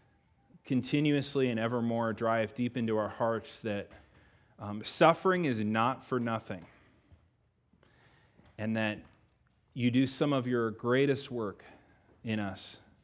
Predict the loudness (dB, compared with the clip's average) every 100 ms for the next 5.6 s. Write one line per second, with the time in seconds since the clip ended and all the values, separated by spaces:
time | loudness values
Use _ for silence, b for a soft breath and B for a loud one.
0 | _ _ -6 -6 -4 -6 -6 -10 -10 -10
1 | -8 -10 -12 -20 b b b b b b
2 | b -10 -6 -4 -2 0 0 0 -2 -6
3 | -8 -4 -4 -4 -6 -8 -8 -8 -6 -6
4 | -6 -8 -8 -8 -10 -10 -12 -16 -18 -20
5 | -8 -6 -6 -6 -8 -10